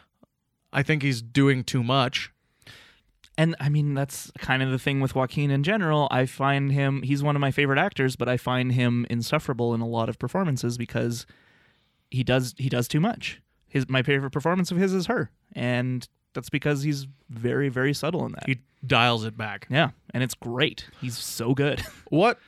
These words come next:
Speaker 1: other than, I think this might be the most he's done
Speaker 2: Yeah.
Speaker 1: in a movie, but, like, what's another one?
Speaker 2: The Master.
Speaker 1: He does
Speaker 2: Although
Speaker 1: a
Speaker 2: I
Speaker 1: lot.
Speaker 2: do, that is a movie I'm due to rewatch because I still haven't seen it again since it came out, and I didn't like it,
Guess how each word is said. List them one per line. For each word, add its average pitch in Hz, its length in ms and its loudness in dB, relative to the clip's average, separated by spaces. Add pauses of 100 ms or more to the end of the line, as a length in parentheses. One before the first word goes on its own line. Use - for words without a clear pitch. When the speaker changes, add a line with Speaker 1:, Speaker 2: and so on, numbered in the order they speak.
(160)
Speaker 1:
other 214 240 6
than, 202 360 4
I 170 120 6
think 226 260 -2
this 190 220 0
might 165 200 2
be 156 100 2
the 131 140 0
most 120 640 0 (260)
he's 175 200 -2
done 190 400 0 (160)
Speaker 2:
Yeah. 117 220 0 (180)
Speaker 1:
in 185 80 2
a 185 40 2
movie, 202 300 2
but, 156 240 2
like, 139 240 2
what's 156 300 2
another 156 260 4
one? 113 300 2 (540)
Speaker 2:
The 165 60 4
Master. 190 460 4 (340)
Speaker 1:
He 135 160 -2
does 147 240 4
Speaker 2:
Although 160 240 10
Speaker 1:
a - 20 10
Speaker 2:
I 165 40 8
Speaker 1:
lot. - 100 6
Speaker 2:
do, 170 80 8
that 147 200 6
is 160 120 6
a 160 60 6
movie 160 280 6
I'm 156 140 4
due 143 120 6
to 143 80 4
rewatch 143 520 2
because 131 240 -2
I 123 40 2
still 139 160 0
haven't 131 180 2
seen 135 180 0
it 123 80 0
again 123 300 0
since 123 300 -2
it - 40 -6
came 120 200 -2
out, 196 200 0
and 123 120 0
I 120 80 2
didn't 120 220 0
like 139 240 -2
it, 226 120 4